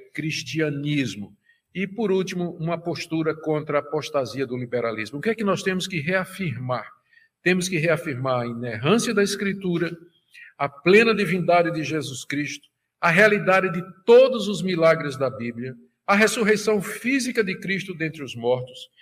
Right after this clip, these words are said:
que a salvação é somente mediante a fé em Jesus Cristo como único Senhor e Salvador, que as pessoas podem ser perdoadas e salvas pelo sacrifício de Cristo e a existência de verdade absoluta.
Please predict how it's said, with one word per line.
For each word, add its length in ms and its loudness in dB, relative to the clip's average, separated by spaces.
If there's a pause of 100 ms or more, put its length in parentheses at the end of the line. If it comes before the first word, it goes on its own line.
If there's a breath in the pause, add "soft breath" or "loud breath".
(220 loud breath)
que 100 2
a 60 8
salvação 720 2
é 60 2
somente 500 0
mediante 440 -2
a 60 0
fé 220 -4
em 80 -6
Jesus 380 -8
Cristo 400 -8
como 220 -8
único 240 -8
Senhor 460 -6
e 60 -8
Salvador, 680 -4 (440)
que 100 2
as 160 6
pessoas 440 2
podem 260 2
ser 240 -4
perdoadas 640 2
e 60 -8
salvas 420 -2
pelo 200 -6
sacrifício 680 -8
de 100 -10
Cristo 400 -10 (280 soft breath)
e 100 2
a 60 10
existência 800 -2
de 120 -10
verdade 580 -2 (120)
absoluta. 600 -10